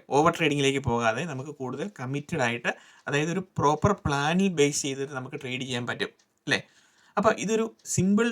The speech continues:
ടൂൾ ആണ് എന്ന് പറയും, ഞാൻ already പറഞ്ഞു കഴിഞ്ഞു. അപ്പോൾ ഈ ഫിക്സ്ഡ് റേഞ്ച് വോളിയം പ്രൊഫൈൽ അല്ലെങ്കിൽ വോളിയം പ്രൊഫ-, ആങ്കേർഡ് വോളിയം പ്രൊഫൈൽ എല്ലാത്തിൻ്റെയും സ്കീമാറ്റിക്സ് ഒന്ന് തന്നെയാണ്. അപ്പം ഈ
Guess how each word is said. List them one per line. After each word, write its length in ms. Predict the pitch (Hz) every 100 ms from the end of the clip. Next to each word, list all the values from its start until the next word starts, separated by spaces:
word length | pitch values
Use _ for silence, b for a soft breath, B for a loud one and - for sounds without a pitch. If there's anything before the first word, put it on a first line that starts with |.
| 226
ടൂൾ 240 | 170 196 214 170
ആണ് 160 | 175 -
എന്ന് 180 | 147 139
പറയും, 180 | 123 - 143
ഞാൻ 100 | 139 139
already 240 | 135 135 123
പറഞ്ഞു 180 | 127 117
കഴിഞ്ഞു. 200 | 104 - _ B B
അപ്പോൾ 160 | 202 185 - b _ - 202
ഈ 40 | 226 - _ _ _ -
ഫിക്സ്ഡ് 360 | 170 - 247 208
റേഞ്ച് 220 | 185 185 156
വോളിയം 260 | 139 135
പ്രൊഫൈൽ 380 | 127 - 113 135 139
അല്ലെങ്കിൽ 280 | 156 135 -
വോളിയം 500 | 135 165 196 208 220
പ്രൊഫ-, 260 | 202 - 131 135
ആങ്കേർഡ് 300 | 151 165 160
വോളിയം 240 | 127 131 127
പ്രൊഫൈൽ 380 | 117 - 107 175 135
എല്ലാത്തിൻ്റെയും 540 | 156 180 185 202 214
സ്കീമാറ്റിക്സ് 500 | - 160 156 - 202 170
ഒന്ന് 140 | 165 180
തന്നെയാണ്. 320 | 151 104 95 - B B B
അപ്പം 160 | 190 - B B
ഈ 20 | -